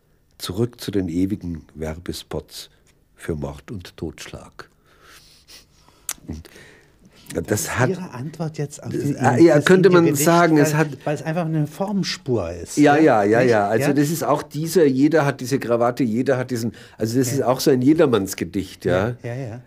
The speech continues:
Speaker 2: ja.
Speaker 1: Äh, das passiert jedem, dass er einfach mal nicht mehr möchte. Er möchte lieber nicht.
Speaker 2: Erklären Sie doch mal, was, was nennen Sie ein Jedermannsgedicht?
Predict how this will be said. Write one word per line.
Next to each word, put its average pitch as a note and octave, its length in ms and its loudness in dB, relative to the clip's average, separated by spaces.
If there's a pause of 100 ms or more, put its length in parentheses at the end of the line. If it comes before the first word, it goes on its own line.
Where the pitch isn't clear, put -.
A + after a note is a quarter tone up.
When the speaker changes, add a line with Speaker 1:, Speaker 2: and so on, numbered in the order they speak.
(120)
Speaker 2:
ja. - 80 -20
Speaker 1:
Äh, G#2 320 -2
das G#2+ 160 -10
passiert B2 420 0
jedem, C#3 420 2
dass B2 180 -4
er B2 200 2
einfach B2+ 280 -2
mal A#2+ 340 0
nicht A#2+ 320 -4
mehr A#2+ 100 0
möchte. D#3 500 0 (640)
Er B2+ 80 -8
möchte B2+ 320 -4
lieber E2 260 -10
nicht. - 400 -18 (580)
Speaker 2:
Erklären B2+ 300 -12
Sie A#2+ 80 -12
doch A#2 80 -10
mal, A2+ 160 -14
was, - 160 -16 (100)
was B2+ 200 -12
nennen C3+ 180 -8
Sie A2+ 120 -6
ein A2+ 140 -10
Jedermannsgedicht? G2 920 -12